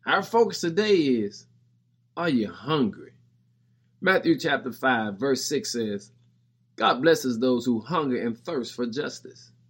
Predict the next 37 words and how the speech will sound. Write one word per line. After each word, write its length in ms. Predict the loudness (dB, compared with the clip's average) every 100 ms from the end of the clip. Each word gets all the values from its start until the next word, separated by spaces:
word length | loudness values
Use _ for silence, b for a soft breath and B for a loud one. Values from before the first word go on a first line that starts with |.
| _ _
for 120 | -12
they 460 | -2 4 6 6 0 -20 _ _ _ 0
will 200 | 0 2
be 160 | 0
satisfied." 760 | -2 -2 -2 -4 -10 -14 -16 -20 _ _ _ _ _ -4
Now 120 | 2
let's 180 | 4 2
be 160 | 2 2
clear. 400 | 4 2 2 -4 _ _ _ _
When 160 | -6 -2
God 240 | 2 2
speaks 360 | 0 2 2 2
of 140 | -2
hunger 380 | 0 0 2 0
and 200 | 0 -2
thirst, 520 | 0 0 0 0 -10 _ _ _ _
he's 220 | 0 0
not 240 | 4 4 4
talking 320 | -2 0 -2
about 440 | 0 2 0 -2 _ _ _ _
what 320 | 0 4 4 2
you 120 | -4
plan 360 | -2 0 4
to 160 | 2 2
eat 180 | -2 -2
for 100 | -6
breakfast 520 | 2 2 2 -8 -6
this 180 | -8 -6
morning. 300 | -8 -8 -16 _ _ _ _ _ 0
God 260 | 4 6
is 120 | 6 4
talking 360 | 0 2 2
about 380 | 0 0 -2 -4 _ _ _ _
what 160 | 2 4
do 100 | 6
you 180 | 4 2
hunger 640 | 2 4 4 4 0 -4